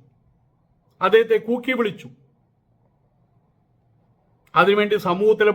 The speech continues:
ബോഷന്മാരെ ഇളക്കി വിടുകയും ചെയ്തു. അദ്ദേഹം അവിടെ നിന്ന് രക്ഷപ്പെട്ടു. റബിയയുടെ മക്കളായ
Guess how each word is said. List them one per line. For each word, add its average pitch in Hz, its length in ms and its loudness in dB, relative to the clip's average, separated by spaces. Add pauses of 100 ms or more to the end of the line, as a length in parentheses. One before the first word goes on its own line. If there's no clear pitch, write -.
ബോഷന്മാരെ 190 680 -2 (460)
ഇളക്കി 151 340 -2
വിടുകയും 135 520 -4
ചെയ്തു. 104 240 -16 (2000)
അദ്ദേഹം 240 320 4
അവിടെ 254 180 2
നിന്ന് 247 180 -2
രക്ഷപ്പെട്ടു. - 500 -6 (1700)
റബിയയുടെ 190 680 2
മക്കളായ 185 420 0